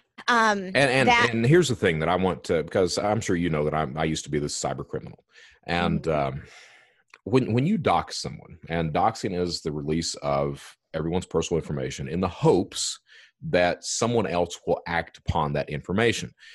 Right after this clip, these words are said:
Speaker 2: So Sarah had her information released while all of this vitriol is going on. So you've got a bunch of people out there that are threatening to burn her house. And of course, there's some listeners out there, "Oh, they would never do that." You know what?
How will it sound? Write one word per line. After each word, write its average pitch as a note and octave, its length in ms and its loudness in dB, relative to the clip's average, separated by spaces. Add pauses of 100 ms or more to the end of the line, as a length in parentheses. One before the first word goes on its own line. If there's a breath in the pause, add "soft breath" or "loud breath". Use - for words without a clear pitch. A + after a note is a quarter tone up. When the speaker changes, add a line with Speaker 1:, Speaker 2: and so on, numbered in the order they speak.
(240 loud breath)
Speaker 2:
So F#2 340 2
Sarah B2 460 4
had G#2 240 2
her F#2+ 180 0
information D#2+ 680 -4
released E2 760 -2 (520 soft breath)
while A2 680 4 (380)
all A2 260 4
of E2+ 140 0
this F2+ 380 2
vitriol F2 880 0
is E2 180 -2
going G2+ 340 4
on. A2+ 220 2 (220)
So - 120 -6
you've G#2 220 0
got G#2 140 4
a E2+ 40 0
bunch G#2+ 240 0
of - 60 -18
people A2+ 240 0
out D#2 160 0
there D#2+ 160 2
that D#2 180 0
are C#2 60 -6
threatening G2 460 0
to D2+ 340 -2 (480 soft breath)
burn A2+ 160 4
her A#2+ 100 4
house. F2 360 0
And F#2 120 0
of F2+ 60 -2
course, C#3 220 0
there's C3+ 160 0
some A2 100 0
listeners G2 380 2
out E2+ 100 4
there, G#2+ 140 4
"Oh, D#3+ 160 6
they B2 120 4
would A2+ 160 2
never F#2+ 220 4
do F2 140 0
that." D2 180 -4
You C#3 80 -2
know E3 120 4
what? D3 380 0